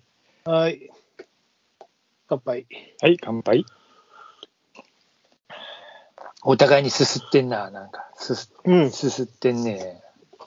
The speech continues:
Speaker 1: ください。
Speaker 2: 熱いもの。
Speaker 1: 熱いですね。
Speaker 2: あちちち。
Speaker 1: ホットコーヒーでございます。
Speaker 2: あ、me too, me too.
Speaker 1: あの、い-、い-、あの、ひ-、ひ-、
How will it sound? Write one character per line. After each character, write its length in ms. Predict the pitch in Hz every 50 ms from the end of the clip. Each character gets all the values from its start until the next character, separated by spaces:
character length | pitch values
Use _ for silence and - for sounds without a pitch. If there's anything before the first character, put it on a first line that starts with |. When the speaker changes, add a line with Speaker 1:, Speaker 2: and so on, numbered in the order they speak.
| - - - - - - - -
Speaker 1:
く 80 | -
だ 100 | 147 135
さ 340 | - - - - - - 151
い。 40 | 147
Speaker 2:
熱 80 | 131 120
い 20 |
も 80 | 110 101 95
の。 260 | 92 90 90 90 - _ _ _ _ _ _ _ _ _ _ _ - -
Speaker 1:
熱 220 | 160 151 - 170
い 80 | 151 120
で 60 | 117
す 120 | - - 143
ね。 220 | 131 123 117 120 - - - - - - _ _ _ _ - - -
Speaker 2:
あ 100 | - -
ち 160 | - - -
ち 220 | - - - -
ち。 320 | - - - - - - - _ _ _ _ _ _ _ _ _ - - _ _ _ _ _ _ _ - -
Speaker 1:
ホ 120 | - 185
ッ 100 | 170 -
ト 60 | - 175
コ 140 | - 202
ー 20 | -
ヒ 140 | 113 110 147
ー 40 |
で 60 | 131 139
ご 80 | 127
ざ 140 | 120 131 127
い 20 |
ま 100 | 123 120 107
す。 360 | - - - - - - -
Speaker 2:
あ、 220 | 117 110 101 101
me 200 | 113 131 139 131
too, 200 | 110 - 143 123
me 180 | 117 117 117 107
too. 300 | - - 113 101 95 - _ _ _ _ _ _ _ _ _ _ _ _ _ _ _ _ _ _ _ _
Speaker 1:
あ 140 | - 160 151 147
の、 340 | 143 139 135 135 135 147 - - - - - _ _ _ _ _ _ _ -
い-、 180 | 180 160 139 - _ - - _ _ _ _
い-、 100 | - 156 143 - - 208 - - _ _ _ -
あ 60 | 160
の、 160 | 151 151 139
ひ-、 160 | 131 - - _
ひ-、 220 | - - - -